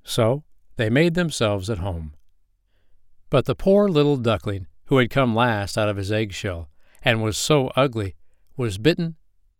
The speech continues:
pecked, and teased by both ducks and hens. The poor little thing scarcely knew what to do. He was quite distressed, because he was so ugly,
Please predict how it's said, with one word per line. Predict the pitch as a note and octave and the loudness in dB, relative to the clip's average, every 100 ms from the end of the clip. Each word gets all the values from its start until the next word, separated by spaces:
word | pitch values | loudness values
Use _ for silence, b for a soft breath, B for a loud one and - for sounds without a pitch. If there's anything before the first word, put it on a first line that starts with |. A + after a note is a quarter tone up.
| _ | _
pecked, | C3+ G2+ - - - - - | 0 0 -4 -20 -20 -20 -8
and | A#2 G2+ | -6 -2
teased | - B2+ F2+ E2+ E2+ | 0 0 -2 -10 -8
by | G#2 G2 | -6 -6
both | G2+ G#2 - | -4 -6 -2
ducks | A#2+ C3 - - - - _ _ | 0 0 -2 -16 -18 -20 _ _
and | B2 A#2 G2 | -4 -4 -6
hens. | F#2 E2 D2+ - - _ _ _ _ _ _ _ _ _ - | -8 -12 -14 -18 -20 _ _ _ _ _ _ _ _ _ -4
The | D#3+ | 2
poor | G3 F#3 | 4 4
little | B2+ A#2 | 4 0
thing | - G#2+ G2 | 0 -2 -2
scarcely | F#2 - B2+ A#2 - G2+ | -6 0 0 0 -4 -4
knew | A2 A2+ | -4 -2
what | A2+ A#2 | -4 -4
to | B2+ | -6
do. | B2+ C3 F2+ - - _ _ _ _ | -4 -4 -6 -14 -20 _ _ _ _
He | - C3 | -2 0
was | A#2+ | -2
quite | - F3 D#3+ | 0 -2 -2
distressed, | - D#2+ - F#2 D2+ - - b b | -8 -10 -8 -8 -10 -18 -20 b b
because | - C3+ C#3 A#2 | -6 0 0 2
he | |
was | A2 G#2+ | -2 -4
so | - A2+ | -2 2
ugly, | A#2+ A#2 A2 G#2 | 2 2 -4 -6